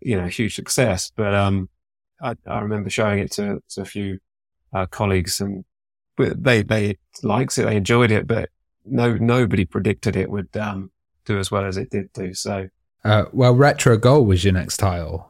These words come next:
Speaker 2: and, um, it, how did you define that from All Star Soccer and add in those elements from Retro Bowl?
Speaker 1: Uh, yeah, I think it was just time to, to, to go, go back to, uh, soccer, shall we say? Um, and, uh,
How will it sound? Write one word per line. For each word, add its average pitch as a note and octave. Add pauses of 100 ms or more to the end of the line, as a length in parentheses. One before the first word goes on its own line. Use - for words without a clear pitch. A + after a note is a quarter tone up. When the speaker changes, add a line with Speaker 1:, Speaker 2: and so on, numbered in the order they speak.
(100)
Speaker 2:
and, G2
um, A2 (100)
it, D3+
how -
did C3
you A#2
define A2
that F#2
from F2+ (140)
All G2
Star E2+
Soccer F2
and G2
add G#2
in F#2+
those F#2
elements F#2
from F2+
Retro F2+
Bowl? E2+ (760)
Speaker 1:
Uh, F3
yeah, F#3
I E3+
think E3
it D3
was C3+
just - (300)
time C#3
to, B2
to, A2+ (440)
to A#2+
go, A#2+
go A#2
back B2
to, - (220)
uh, A2 (140)
soccer, C3
shall A#2
we A#2
say? B2+
Um, A#2+
and, A#2+
uh, A#2+